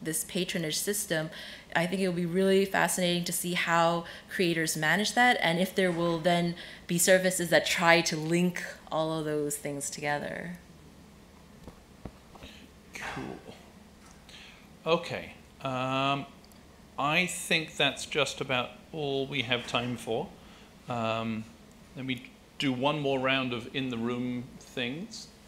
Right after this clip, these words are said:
Speaker 2: Uh, and I'm not seeing sort of frantic waving from coming from anywhere. Frantic waving?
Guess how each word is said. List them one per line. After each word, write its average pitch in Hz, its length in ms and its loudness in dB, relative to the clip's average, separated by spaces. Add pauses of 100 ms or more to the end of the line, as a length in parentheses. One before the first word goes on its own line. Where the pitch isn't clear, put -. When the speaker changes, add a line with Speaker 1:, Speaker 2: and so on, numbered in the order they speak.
(380)
Speaker 2:
Uh, 120 800 -12 (600)
and 147 140 -4
I'm 135 120 -4
not - 180 -6
seeing 131 280 -6
sort 120 180 -8
of 110 80 -12
frantic 127 540 -4
waving 123 320 -4
from 117 180 -10
coming 117 260 -6
from 120 160 -8
anywhere. 123 340 -4 (720)
Frantic 120 280 -10
waving? 123 360 -6